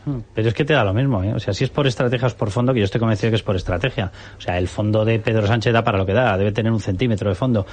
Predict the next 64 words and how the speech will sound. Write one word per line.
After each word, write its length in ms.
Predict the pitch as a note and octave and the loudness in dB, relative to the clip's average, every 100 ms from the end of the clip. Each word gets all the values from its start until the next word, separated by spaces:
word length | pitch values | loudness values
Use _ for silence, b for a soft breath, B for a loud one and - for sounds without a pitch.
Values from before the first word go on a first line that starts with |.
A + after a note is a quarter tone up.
| B B B | B B B
El 140 | B2 | -2
problema 300 | G#2+ G#2+ A#2+ | 0 2 2
es 120 | C#3+ - | 2 0
que 80 | |
si 160 | - C#3 | -2 -2
es 80 | C3 | -2
por 180 | C#3+ C3+ | 0 -2
estrategia, 640 | - C3+ D3+ - C3+ - - | 0 0 0 -2 -2 -4 -2
en 80 | A#2 | 0
un 80 | |
partido 320 | A2+ A2 C3+ B2+ | 0 0 2 2
en 60 | |
el 100 | G2+ | 2
cual 220 | A2 B2 | 2 0
tú 100 | B2 | 2
dependes, 400 | A#2+ A2 C#3 G#2 | 0 2 2 2
y 60 | G#2 | 2
él 100 | A2+ | 2
lo 100 | G#2+ | 2
sabe, 300 | - C#3 A2+ | 2 2 0
que 80 | G2 | 0
no 100 | G#2+ | 0
depende 300 | G#2+ A2+ A2+ | 0 2 2
de 60 | |
la 60 | A2 | 2
estructura 420 | G2 G#2 G#2+ G#2+ | 0 -4 -2 0
clásica, 340 | B2 B2+ A2 F#2 | 0 0 0 -2
sino 220 | F#2+ F#2 | -2 0
que 60 | |
depende 280 | F#2+ A2 A2+ | 0 2 2
de 60 | A2+ | 2
los 100 | A2 | 2
militantes 420 | A2+ G#2 B2 G#2+ | 0 0 0 -2
que 120 | - | -2
le 80 | F#2 | -4
piden 240 | G#2 A2 | 0 2
eso, 240 | A#2 D3+ C#3+ B B | 2 0 -4 B B
la 80 | - | -4
estrategia 400 | F#2+ G#2 G2+ A#2 | 0 0 2 2
se 80 | B2+ | 2
convierte 300 | B2+ C3 C3 | 2 0 0
en 40 | |
el 60 | G2 | 0
fondo. 300 | - - - B B B B B | 0 -2 -6 B B B B B
O 40 | |
sea, 160 | - F2+ | -6 -2
este 220 | - C#3 | -2 0
señor 220 | B2 C3 | 2 2
acaba 300 | C3 B2 B2 | 2 2 2
de 80 | B2 | 4
meterle 380 | B2 A#2+ B2+ A#2+ | 2 0 0 0
un 80 | A#2+ | 0
principio 440 | B2+ B2 C3 D3 | 0 0 0 2
de 60 | C3+ | 2
imposibilidad 640 | A#2 A2+ G2+ A2 G#2 A#2 | 0 -2 -2 0 2 4
de 120 | B2 A#2+ | 2 2
pacto 280 | B2+ - | -2 0
al 60 | - | -2
Partido 280 | A2+ G#2+ A2+ | 0 0 0
Socialista 360 | A#2+ B2 A#2+ | 0 0 -2
en 60 | C3 | -2
ninguna 260 | A2+ A#2 A2 | 0 2 2
materia 340 | G#2 G#2+ F#2+ | 0 0 -2
seria. 360 | - F2+ F#2+ | -2 -6 -8